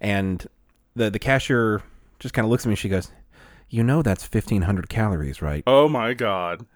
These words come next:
Speaker 1: I was like, "What the fuck?" <laughs> You are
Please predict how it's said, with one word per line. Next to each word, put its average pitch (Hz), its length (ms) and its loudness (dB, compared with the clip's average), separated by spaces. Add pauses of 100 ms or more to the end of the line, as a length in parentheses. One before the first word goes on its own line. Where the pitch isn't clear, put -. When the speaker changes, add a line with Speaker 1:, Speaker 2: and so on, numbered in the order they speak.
(500)
Speaker 1:
I 156 140 2
was 170 240 0
like, 170 260 -2
"What 294 560 -2
the 185 260 2
fuck?" 320 680 0 (100)
<laughs> 453 960 4
You 392 140 -2
are 285 320 0